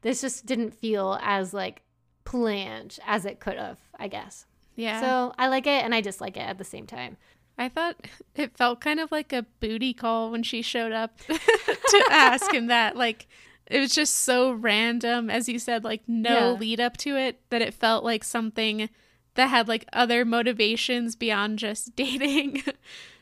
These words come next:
Speaker 2: But
Speaker 1: Mm-hmm.
Speaker 2: yeah, I'm, I, I agree with you that I, like, they needed to build up to it, but I kind of like the idea of them trying to date
Speaker 1: Mm.
Speaker 2: again to see where it goes. But I also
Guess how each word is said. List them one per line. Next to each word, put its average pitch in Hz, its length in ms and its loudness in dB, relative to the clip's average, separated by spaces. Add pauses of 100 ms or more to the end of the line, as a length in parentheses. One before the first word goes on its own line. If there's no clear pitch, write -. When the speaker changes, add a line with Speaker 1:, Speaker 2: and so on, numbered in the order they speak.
(140)
Speaker 2:
But 226 260 2
Speaker 1:
Mm-hmm. 220 260 -4 (260)
Speaker 2:
yeah, 226 220 6
I'm, 240 240 2 (260)
I, 269 300 2 (440)
I 285 340 2
agree 262 420 -2
with 294 200 -2
you 294 200 -2
that 240 160 0
I, 233 360 0 (420)
like, 233 180 -4 (260)
they 254 140 4
needed 247 320 0
to 240 160 -2
build 226 260 -2
up 233 200 -2
to 240 180 -4
it, 226 280 -4 (140)
but 247 100 0
I 240 120 2
kind 233 260 -2
of 226 120 -4
like 220 240 -4
the 220 140 -2
idea 214 580 -4
of 220 120 -8
them 240 200 -4
trying 240 420 -2
to 247 120 -6
date 240 240 0
Speaker 1:
Mm. 233 40 -2
Speaker 2:
again 240 300 -4
to 233 120 -10
see 226 180 -6
where 226 180 -2
it 220 100 -8
goes. 226 320 -4
But 254 160 0
I 247 100 4
also 247 580 0